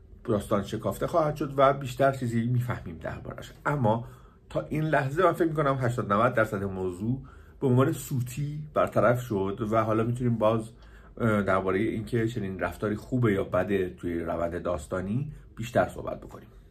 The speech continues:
امیر شایگان، حامد بهداد به عنوان نقطه کانونی تر سریال داره مطرح می‌شه و از شخصیت سیاه اولیه داریم فاصله می‌گیریم و کم کم به سمت خاکستری شدن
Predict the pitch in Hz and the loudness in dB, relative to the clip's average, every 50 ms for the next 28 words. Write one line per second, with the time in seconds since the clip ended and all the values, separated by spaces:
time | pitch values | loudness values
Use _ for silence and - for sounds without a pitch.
0 | - - - - - - - - 135 139 151 170 170 175 170 - - 113 98 90 | -20 -20 -20 -20 -20 -4 2 4 4 4 6 4 4 2 2 0 2 2 2 2
1 | 85 - - 98 95 95 92 92 92 92 92 98 - - - - - - - - | 2 -2 -2 0 0 0 0 -4 -6 -8 -10 -10 -12 -14 -18 -20 -20 -20 -20 -12
2 | - - 110 104 101 104 107 107 107 120 117 120 117 117 107 95 - - - - | -4 0 2 2 4 2 2 2 2 2 2 0 0 0 -2 -4 -4 -4 -10 -12
3 | - - - - - - - 139 131 135 143 156 170 165 160 143 131 - - - | -12 -12 -16 -20 -16 -8 -2 -2 0 0 0 0 -2 -2 -2 -4 -4 -4 0 2
4 | 160 165 160 - - - 143 123 117 120 117 110 110 110 104 104 - - 135 143 | 4 4 2 2 -2 2 6 6 6 6 4 2 2 0 -2 -4 -4 -2 0 0
5 | 151 131 - 113 101 95 95 98 95 95 95 92 90 90 90 87 90 87 90 - | 0 0 0 0 0 0 0 -2 -2 -2 -2 -2 -2 -4 -4 -2 -4 -4 -2 -2
6 | 101 98 101 110 95 - - 98 92 95 95 - - - - - - - - - | -2 -2 -2 -4 -6 -6 -6 -6 -6 -6 -8 -10 -16 -20 -20 -20 -20 -18 -10 -4
7 | 117 123 123 131 127 123 - 139 139 139 - - - 147 - - - 156 - 156 | 2 2 2 2 2 0 -2 0 0 0 0 0 0 0 0 0 -2 -2 -2 -2
8 | 202 190 - - - - 151 143 139 156 160 170 - - 101 110 101 104 98 90 | -2 -4 -4 -6 -6 -2 0 2 2 2 0 0 2 2 2 2 2 -2 -4 -4
9 | 90 92 95 98 104 113 120 120 - - - - - - - 123 117 127 135 127 | -4 -4 -4 -4 -2 -2 -4 -6 -8 -12 -18 -20 -12 -4 0 2 4 4 2 0
10 | - - 127 120 - 117 110 123 127 123 104 95 98 92 98 98 95 - - - | 0 -2 -2 0 0 0 0 0 0 0 -2 -2 -4 -4 -4 -4 -6 -8 -12 -20
11 | - - - - 131 123 - - - 127 127 127 123 123 131 135 151 151 131 120 | -20 -8 -2 -2 -2 -2 -2 0 2 2 2 2 2 0 0 0 0 -2 -2 -2
12 | 123 120 123 123 - - 131 117 - 107 - - - 82 92 - - 101 - 90 | -2 -2 -2 -2 -2 -2 -4 -2 -2 -4 -6 -6 -6 -8 -8 -8 -8 -8 -8 -8
13 | 90 | -8